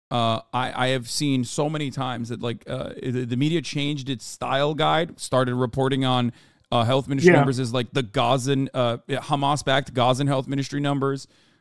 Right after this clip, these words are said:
Speaker 1: like, always with a, with a, uh, uh, always with a douse of skepticism.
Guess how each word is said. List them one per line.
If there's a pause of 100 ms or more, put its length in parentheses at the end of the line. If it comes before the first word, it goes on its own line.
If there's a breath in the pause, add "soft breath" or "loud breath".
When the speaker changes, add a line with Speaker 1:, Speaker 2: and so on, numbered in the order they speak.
(120)
Speaker 1:
like,
always
with
a,
with
a, (960)
uh,
uh,
always
with
a
douse
of
skepticism.